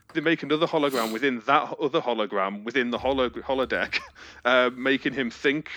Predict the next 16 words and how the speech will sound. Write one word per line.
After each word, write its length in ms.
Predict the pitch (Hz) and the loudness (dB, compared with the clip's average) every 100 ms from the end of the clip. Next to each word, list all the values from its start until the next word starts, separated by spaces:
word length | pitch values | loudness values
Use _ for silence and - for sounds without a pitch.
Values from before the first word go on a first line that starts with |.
| - | -10
that 180 | 120 - | -8 -2
they, 200 | 120 123 | 0 0
he'd 220 | 127 110 | -4 -2
basically 320 | 120 120 110 | -2 -2 -6
fooled 320 | - 113 127 | -4 -2 -2
them 100 | 131 117 | -2 -4
into 160 | - | -4
giving 240 | - 110 117 | -4 -4 -4
him 100 | 110 | -4
a 40 | |
shuttlecraft 600 | - 135 131 123 101 - | -4 -4 -4 -4 -4 -6
and 80 | 110 | -6
let 140 | 104 | -4
them 100 | 110 | -4
head 180 | 110 120 | -2 0
off. 260 | 135 175 | 0 -2